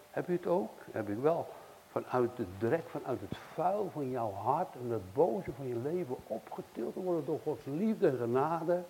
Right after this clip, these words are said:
En door zijn bloed en door zijn vergeving en door zijn kruis. En dan te mogen zitten aan zijn tafel. Er staat zo'n mooi verhaal in van Mephibozet.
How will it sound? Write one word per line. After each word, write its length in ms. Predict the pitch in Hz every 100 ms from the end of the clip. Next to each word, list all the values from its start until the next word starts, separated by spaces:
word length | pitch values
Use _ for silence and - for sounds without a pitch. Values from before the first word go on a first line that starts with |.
| - - - - - - - -
En 200 | 131 127
door 220 | 127 120
zijn 240 | 123 110 104
bloed 320 | 117 185 208 -
en 160 | - 113
door 160 | 123
zijn 180 | 113 104
vergeving 800 | 95 - 151 - 170 139 156 175 - - - -
en 60 |
door 160 | - 113
zijn 220 | 120 -
kruis. 720 | - - - 117 113 - - - - - - - - - - - - - - - - - - - -
En 120 | -
dan 200 | 123 139
te 80 | -
mogen 340 | 117 131 107 95
zitten 420 | 107 202 - -
aan 120 | 123
zijn 180 | - - -
tafel. 480 | - - - - - - - - - - - - - - - - - - - - - -
Er 60 | -
staat 220 | 131 113
zo'n 160 | 120 110
mooi 200 | 123 101
verhaal 380 | 104 117 131
in 100 | 139
van 160 | 113 117
Mephibozet. 920 | 123 113 - 101 92 160 180 - 69